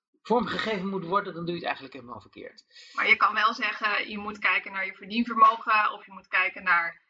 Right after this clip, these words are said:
Speaker 2: de interne organisatie, of je moet kijken naar je programmering. Dat zijn wel verschillende richtingen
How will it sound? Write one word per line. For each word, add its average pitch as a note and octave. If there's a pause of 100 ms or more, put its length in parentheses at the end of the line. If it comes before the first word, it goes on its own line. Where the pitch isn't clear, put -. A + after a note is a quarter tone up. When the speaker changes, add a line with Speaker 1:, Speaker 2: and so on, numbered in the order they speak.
(160)
Speaker 2:
de -
interne G3
organisatie, A3+
of -
je G#3
moet E3+
kijken G3
naar G3+
je G3
programmering. A3+
Dat -
zijn G#3+
wel G#3+
verschillende A#3
richtingen G#3+